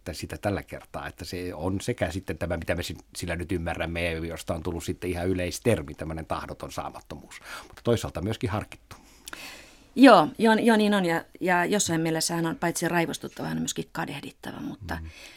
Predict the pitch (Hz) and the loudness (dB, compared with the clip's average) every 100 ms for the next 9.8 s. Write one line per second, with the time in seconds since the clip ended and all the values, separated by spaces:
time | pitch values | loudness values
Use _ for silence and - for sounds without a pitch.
0 | - 185 185 233 180 160 190 170 160 156 | -6 -2 4 6 6 2 2 2 2 0
1 | - - 147 143 160 127 - - - - | -4 -4 -4 -4 -4 -6 -8 -10 -10 -10
2 | - - 92 98 85 - - - - - | -10 -10 -10 -8 -8 -8 -10 -14 -20 -16
3 | - 185 185 - 170 175 160 185 208 175 | -10 -8 -8 -8 -8 -4 0 4 4 4
4 | 180 - - 101 - - - - - 277 | 2 0 -8 -10 -10 -8 -6 -4 6 6
5 | 294 - 254 233 269 240 247 226 180 - | 8 10 10 10 8 10 10 8 6 -2
6 | 170 180 202 180 160 147 170 160 120 - | -4 0 2 4 4 2 2 2 2 -4
7 | - 208 - 233 202 190 180 - 180 165 | -4 -2 2 4 4 2 0 4 6 6
8 | 156 - 156 156 - 196 208 202 185 180 | 2 -2 -4 -4 -2 2 4 4 4 0
9 | 175 - - 147 185 214 208 190 | 0 -2 -4 -2 0 2 2 0